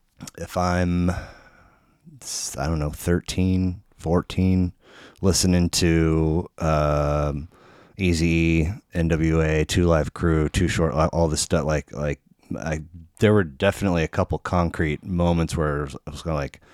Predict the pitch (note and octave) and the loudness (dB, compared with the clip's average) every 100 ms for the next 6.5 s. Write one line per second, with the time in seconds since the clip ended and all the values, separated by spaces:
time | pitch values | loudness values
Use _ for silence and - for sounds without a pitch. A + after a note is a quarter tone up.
0 | - - - - - - _ F2+ F2 D#2+ | -20 -20 -20 -20 -20 -20 _ -2 2 4
1 | G2 G#2+ - D#2+ G2+ G#2 A#2 A2+ F#2 F2 | 6 6 2 2 4 10 12 12 8 2
2 | F2+ F2 - - - E2+ F#2+ - G#2 A2 | 0 -2 -4 4 4 6 2 0 2 6
3 | A2 - A#2+ A#2+ B2 A#2 F2 D#2 - E2 | 6 6 4 6 2 4 2 2 2 4
4 | D#2+ E2+ F2 E2+ E2+ F2+ E2+ D#2+ E2 F2 | 6 6 6 6 4 4 4 0 -2 0
5 | E2+ - E2+ E2 D#2 C2 D2+ C2+ - - | -2 0 -2 0 -6 -4 -4 -4 -10 -20
6 | - E2 E2+ C#2 - | -6 0 2 0 -6